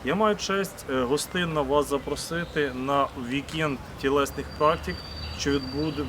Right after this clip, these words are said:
буде проходити у Карпатах з першого по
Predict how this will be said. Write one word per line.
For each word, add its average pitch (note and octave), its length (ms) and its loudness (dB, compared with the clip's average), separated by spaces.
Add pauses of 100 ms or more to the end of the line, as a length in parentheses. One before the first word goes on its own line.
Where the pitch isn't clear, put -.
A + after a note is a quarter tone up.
буде D3+ 180 4
проходити C#3+ 720 2 (480)
у C3+ 80 0
Карпатах F3 600 2 (340)
з - 120 -4
першого F3+ 640 2 (160)
по D3+ 200 4